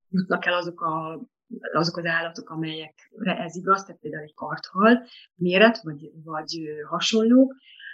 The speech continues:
A másik dolog, hogy, ö, lehet már egy ilyen aldis halkonzerv cím-, címkén is bizonyos nyomonkövetéseket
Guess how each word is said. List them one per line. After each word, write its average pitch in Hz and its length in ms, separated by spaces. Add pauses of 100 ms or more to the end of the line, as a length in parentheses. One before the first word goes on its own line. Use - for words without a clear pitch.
(460)
A 170 180 (1200)
másik 214 520
dolog, 214 340
hogy, 190 520
ö, 196 440
lehet 208 520 (380)
már 196 280
egy 180 160
ilyen 190 460
aldis 202 680
halkonzerv 190 600
cím-, 208 380 (160)
címkén 196 500
is 170 180
bizonyos 180 920
nyomonkövetéseket 175 1500